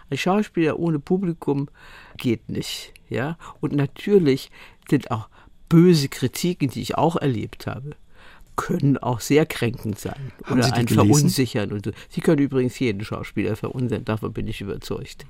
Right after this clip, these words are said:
Speaker 1: ja. Also wir sind da schon auch sensible Leute, ja.
Speaker 2: Haben Sie die Kritiken gelesen immer?
Speaker 1: Selten.
Speaker 2: Selten.
Speaker 1: Ich lese immer nur den Schluss. Wenn der gut war, ko-, machte ich auch mal die Mitte auf. <laughs>
Speaker 2: Jetzt sagen Sie, äh, das Publikum so als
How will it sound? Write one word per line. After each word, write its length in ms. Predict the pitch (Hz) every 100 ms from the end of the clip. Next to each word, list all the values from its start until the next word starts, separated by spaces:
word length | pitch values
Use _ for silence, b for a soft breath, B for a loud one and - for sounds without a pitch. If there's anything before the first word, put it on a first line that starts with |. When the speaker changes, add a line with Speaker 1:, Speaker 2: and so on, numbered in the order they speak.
| -
Speaker 1:
ja. 160 | 131 - B B B B B -
Also 460 | 131 117 127 104 - B B -
wir 220 | 117 147
sind 200 | 156 151
da 140 | 139 139
schon 320 | 151 131 120 B B
auch 260 | 120 120 - B
sensible 580 | - 143 123 139 127 120
Leute, 440 | 107 - - - - B B
ja. 180 | 117 113 - - - -
Speaker 2:
Haben 160 | - 113
Sie 120 | 113
die 100 | 107
Kritiken 500 | 113 - 135 131 101
gelesen 520 | 104 92 117 - 196
immer? 220 | 202 180 190
Speaker 1:
Selten. 460 | 170 139 117 - - -
Speaker 2:
Selten. 240 | - 104
Speaker 1:
Ich 80 | -
lese 220 | 147 139
immer 160 | 135 123
nur 120 | 123
den 140 | 117 117
Schluss. 320 | - 113 -
Wenn 140 | 123
der 160 | 143 139
gut 240 | 147 147
war, 100 | 131
ko-, 220 | 127 - - -
machte 300 | 127 - 123
ich 100 | 123
auch 120 | 110
mal 120 | 113
die 120 | 107
Mitte 340 | 107 107 107 87
auf. 260 | - - -
<laughs> 1300 | 226 294 - 269 320 - 277 - 320 - 285 -
Speaker 2:
Jetzt 200 | - -
sagen 260 | - 131 147
Sie, 220 | 139 143
äh, 220 | 143 123 117
das 200 | 127 -
Publikum 500 | 175 - 139 151 127
so 140 | 131
als 340 | 117 117 -